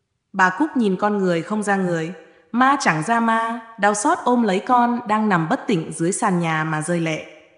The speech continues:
Hồi lâu qua đi, thấy mọi chuyện tạm yên ổn rồi, mọi người ai nấy đều quay về nhà để cho gia đình bà tìm cách giải quyết. Bà Cúc cảm ơn từng người,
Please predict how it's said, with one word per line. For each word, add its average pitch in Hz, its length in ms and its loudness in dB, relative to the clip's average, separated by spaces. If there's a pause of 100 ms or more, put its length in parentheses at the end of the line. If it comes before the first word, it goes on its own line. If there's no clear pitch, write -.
(420)
Hồi 220 220 0
lâu 247 140 2
qua 254 200 4
đi, 247 280 2 (420)
thấy 277 140 2
mọi 370 200 2
chuyện 202 240 -2
tạm 180 160 2
yên 233 160 2
ổn 160 160 2
rồi, 165 300 -2 (420)
mọi 214 200 2
người 220 180 4
ai 262 200 2
nấy 214 280 2
đều 240 160 2
quay 214 220 0
về 196 160 0
nhà 165 380 0
để 156 140 -2
cho 185 120 -4
gia 190 140 -2
đình 160 220 -2
bà 156 280 0
tìm 156 120 -2
cách 214 200 -6
giải 139 220 -4
quyết. 254 280 -2 (540)
Bà 185 160 4 (100)
Cúc 311 140 2 (100)
cảm 170 200 2
ơn 202 180 0
từng 170 200 -2
người, 160 260 0